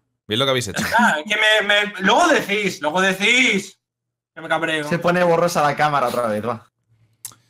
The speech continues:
Speaker 1: Bueno,
Speaker 3: ¿Por dónde vamos?
Speaker 1: interesante. Ojalá un Path of Exile dos. Mm, a estas alturas
Speaker 3: Mm,
Speaker 1: yo creo
Speaker 3: sí.
Speaker 1: que si Tencent invierte en Path of Exile es para hacer un proyecto futuro.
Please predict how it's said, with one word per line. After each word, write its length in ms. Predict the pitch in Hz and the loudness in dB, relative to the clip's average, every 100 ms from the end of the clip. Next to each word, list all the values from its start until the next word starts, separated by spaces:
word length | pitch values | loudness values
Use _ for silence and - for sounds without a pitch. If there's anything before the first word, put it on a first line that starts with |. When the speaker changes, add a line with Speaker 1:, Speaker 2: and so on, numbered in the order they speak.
| _ _ _ - | _ _ _ -4
Speaker 1:
Bueno, 260 | 131 87 | -2 0
Speaker 3:
¿Por 100 | 127 | -2
dónde 140 | 131 131 | -2 0
vamos? 320 | 107 98 107 | -2 -4 -6
Speaker 1:
interesante. 640 | 110 113 120 123 85 82 - - | -4 -2 -2 -2 -4 -8 -12 -12
Ojalá 280 | 92 104 117 | -6 -2 -2
un 80 | |
Path 140 | 117 110 | -2 -6
of 60 | 104 | -6
Exile 280 | 87 90 | -8 -8
dos. 360 | 80 76 - _ _ _ _ | -8 -10 -12 _ _ _ _
Mm, 520 | 58 - 90 87 85 | -20 -18 -16 -14 -8
a 60 | 92 | -6
estas 200 | - 92 | -6 -10
alturas 340 | 92 107 113 | -6 -2 0
Speaker 3:
Mm, 20 | |
Speaker 1:
yo 80 | 98 | 0
creo 140 | 92 104 | -2 0
Speaker 3:
sí. 60 | |
Speaker 1:
que 80 | 101 | -2
si 340 | - 90 85 | -4 -4 -4
Tencent 400 | 82 101 101 101 | -4 -4 -4 -6
invierte 320 | 101 92 85 - | -4 -4 -6 -6
en 80 | |
Path 140 | 85 87 | -8 -8
of 60 | 92 | -8
Exile 480 | - 104 120 139 - | -2 0 0 -2 -8
es 120 | 95 | -8
para 360 | - 87 71 | -2 -2 -2
hacer 320 | 69 - 90 92 | -4 -8 -8 -6
un 120 | 85 | -6
proyecto 340 | 82 82 101 | -6 -8 -8
futuro. 460 | 95 78 82 73 | -14 -12 -10 -12